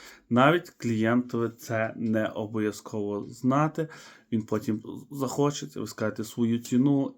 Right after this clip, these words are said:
і зробите цю роботу. Старайтеся підводити. П'ятнадцятку трубку підведіть, рециркуляцію назад, поступово принцип гірлянди, щоб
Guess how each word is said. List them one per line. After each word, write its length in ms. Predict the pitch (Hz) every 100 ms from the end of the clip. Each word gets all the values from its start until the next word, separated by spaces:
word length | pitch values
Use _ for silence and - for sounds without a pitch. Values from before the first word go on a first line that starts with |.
| -
і 240 | 151 175 - -
зробите 600 | 117 113 113 117 117 127 - _ -
цю 400 | - 120 113 - _
роботу. 720 | - 123 120 117 110 - - - _ _ - - - - - _ _
Старайтеся 600 | - - 147 160 156 -
підводити. 840 | 143 151 143 151 151 160 156 120 110 - - _ _ _ _ _
П'ятнадцятку 640 | 127 123 143 143 143 139
трубку 460 | 131 147 139 - 127
підведіть, 680 | 135 135 143 139 160 151 -
рециркуляцію 920 | 135 123 139 127 143 135 127 123 135 135
назад, 520 | 139 143 147 143 - _
поступово 840 | 127 123 135 123 127 123 117 123 -
принцип 420 | - 131 123 123 123
гірлянди, 680 | 143 156 156 156 151 139 - - - - - - - - - - _
щоб 360 | - 135 127